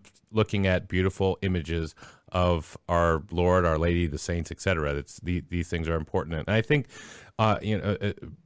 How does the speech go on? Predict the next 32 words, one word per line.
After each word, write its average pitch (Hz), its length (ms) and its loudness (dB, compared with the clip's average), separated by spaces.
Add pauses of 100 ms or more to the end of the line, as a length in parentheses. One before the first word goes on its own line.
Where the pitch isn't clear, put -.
particularly 110 680 4
on 95 340 2
restoring 101 400 0
the 90 80 0
faith, 107 300 -2
that 87 160 -2
we've, 92 420 -2 (200)
you 95 100 -4
know, 85 80 -2
this 104 180 2
is 104 220 0 (260)
why 101 260 4
we 95 140 2
try 101 200 2
to 90 60 0
put 95 180 -2
as 90 160 0
much 98 200 0
as 90 100 -4
we 85 100 -4
can 95 240 0
even 90 180 0
into 90 260 -2
production, 82 540 -2 (420)
right? 92 220 2
The 107 80 4
medi-, 120 340 4
the, 120 160 6
the 104 160 2
media 143 320 6
world 90 360 2 (400)
knows 110 640 6